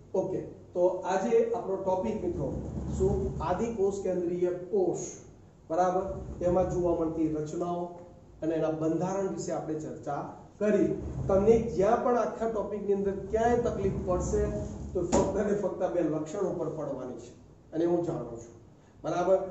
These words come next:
પણ એ વસ્તુ હું બાર સાયન્સમાં જ તમને ડીપલી વધારે ક્લિયર કરી આપીશ. ઓકે, અત્યારે યાદ રાખી દેવાનું કે પ્રતિજૈવિક દ્રવ્યો સામે પ્રતિરોધ એટલે રક્ષણ આપે, બરાબર? અને પ્લાઝમિક ડી એન એ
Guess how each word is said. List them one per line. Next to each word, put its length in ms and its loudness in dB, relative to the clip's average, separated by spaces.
પણ 160 4
એ 140 8
વસ્તુ 240 2
હું 160 2
બાર 180 0
સાયન્સમાં 500 0
જ 60 -6
તમને 240 0
ડીપલી 400 0
વધારે 400 -2
ક્લિયર 300 0
કરી 280 -8
આપીશ. 280 -14
ઓકે, 280 0
અત્યારે 380 8
યાદ 240 6
રાખી 260 -2
દેવાનું 520 0
કે 120 -10
પ્રતિજૈવિક 600 -2
દ્રવ્યો 340 0
સામે 160 -2
પ્રતિરોધ 520 6
એટલે 220 0
રક્ષણ 400 0
આપે, 160 -4
બરાબર? 360 0
અને 180 6
પ્લાઝમિક 500 4
ડી 240 2
એન 140 6
એ 40 0